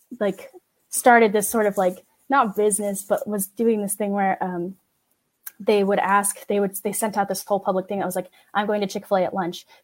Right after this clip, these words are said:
Venmo me money, and I will buy whatever you want." And they would get, order huge amounts of Chick-fil-A so that they could bring it into the school, and they would purposefully leave their bags out places so that the Chick-fil-A bl-,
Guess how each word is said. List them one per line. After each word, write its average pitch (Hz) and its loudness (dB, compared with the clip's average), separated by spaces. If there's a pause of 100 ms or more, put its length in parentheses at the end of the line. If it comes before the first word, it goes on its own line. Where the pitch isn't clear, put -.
Venmo 220 4
me 190 -2
money, 190 0 (540)
and 190 -4
I 190 0
will 190 2
buy 180 0
whatever 175 -4
you 180 -2
want." 175 -6
And 185 -8
they 180 -4
would 165 -8 (100)
get, - -4
order 226 6
huge 262 2
amounts 190 -2
of 185 -6
Chick-fil-A 196 -2 (300)
so - -4
that 208 -4
they 214 -2
could 202 -4
bring 208 0
it 202 -2
into 190 -2
the 190 -6
school, 190 0 (180)
and 214 -4
they 185 2
would 175 -2
purposefully 262 4
leave 202 2
their 196 2
bags 185 -2
out - -4
places - -8 (160)
so - -4
that 196 -6
the 196 -6
Chick-fil-A 214 0
bl-, 190 -4